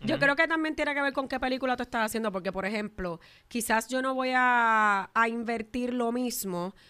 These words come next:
Speaker 1: en un C G I en una película de nenes chiquitos, que me consta que mi público no se va a dar tanta cuenta que eso no es lo que realmente vende mi ticket, versus si estoy haciendo una película de acción,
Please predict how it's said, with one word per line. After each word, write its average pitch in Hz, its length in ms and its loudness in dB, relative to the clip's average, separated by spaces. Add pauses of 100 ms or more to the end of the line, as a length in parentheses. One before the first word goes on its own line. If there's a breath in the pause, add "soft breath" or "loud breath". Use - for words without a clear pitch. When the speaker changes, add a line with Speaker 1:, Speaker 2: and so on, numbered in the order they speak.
(140 soft breath)
Speaker 1:
en 202 140 0
un 196 120 0
C 233 100 -4
G 233 160 -2
I 240 220 2
en 240 80 -2
una 240 160 -2
película 240 440 0
de 233 60 0
nenes 233 220 -2
chiquitos, 214 560 -4
que 202 120 -8
me 180 140 -6
consta 190 320 -2
que 226 80 -2
mi 233 120 -2
público 226 340 -4
no 226 80 -4
se 240 100 0
va 226 100 2
a 226 40 4
dar 226 120 2
tanta 226 300 -4
cuenta 233 340 -2
que 175 80 -6
eso 220 160 -6
no 220 100 -2
es 226 140 -4
lo 226 140 0
que 220 100 -2
realmente 226 540 0
vende 226 320 -2
mi 226 160 -4
ticket, 180 440 -4 (440 loud breath)
versus 214 720 0
si 190 200 -2
estoy 196 360 0
haciendo 240 800 -2
una 196 240 0
película 226 520 0
de 208 200 -2
acción, 233 680 0